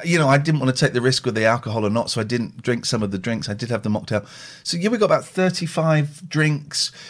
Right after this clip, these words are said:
We must have got twelve, fifteen plates of food. And me and David,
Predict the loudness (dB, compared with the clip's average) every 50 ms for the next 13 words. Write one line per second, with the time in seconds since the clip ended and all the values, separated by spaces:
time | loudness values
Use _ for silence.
0 | -20 -10 _ 0 2 4 4 2 2 2 0 -2 2 4 4 4 4 2 -2 -12
1 | -20 _ _ -8 -8 -8 -6 0 2 4 6 8 8 8 8 6 6 4 2 0
2 | -2 -6 -8 -12 -2 0 0 0 0 -4 -2 2 4 6 6 6 6 4 2 2
3 | 4 4 4 4 2 0 -2 0 -2 -4 -6 -8 -2 2 4 6 6 8 8 8
4 | 8 8 8 8 8 6 4 2 -4 -8 -10 -18 -20 -20 -20 -20 -20 -20 -20 _
5 | -20 -6 0 2 6 6 6 6 6 6 6 4 6 6 4 6 6 6 4 4
6 | 2 -2